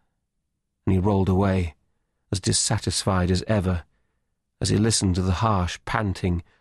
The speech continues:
hurt animal sounds she made in the darkness.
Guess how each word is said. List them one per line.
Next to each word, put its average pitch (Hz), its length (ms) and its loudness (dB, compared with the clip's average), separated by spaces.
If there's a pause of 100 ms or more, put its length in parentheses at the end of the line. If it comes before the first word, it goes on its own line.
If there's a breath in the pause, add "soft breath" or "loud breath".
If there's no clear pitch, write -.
hurt 110 420 0
animal 107 360 2
sounds 87 400 0
she - 120 -2
made 95 300 2
in 90 60 2
the 92 100 2
darkness. 92 640 -2